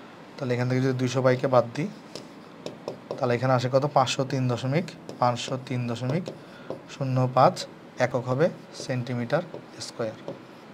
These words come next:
বুঝছো? তাহলে এটা কিন্তু হচ্ছে আমার কাছে এখানে আনসার।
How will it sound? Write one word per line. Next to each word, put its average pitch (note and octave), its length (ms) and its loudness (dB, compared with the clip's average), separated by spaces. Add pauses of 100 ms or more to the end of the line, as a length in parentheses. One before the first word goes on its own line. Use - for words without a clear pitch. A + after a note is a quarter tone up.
(880)
বুঝছো? B2+ 280 6 (300)
তাহলে B2 200 0
এটা B2+ 140 2
কিন্তু B2+ 180 0
হচ্ছে B2 180 -2
আমার B2 140 2
কাছে A#2+ 160 -4
এখানে C#3 200 2
আনসার। G#2 260 -10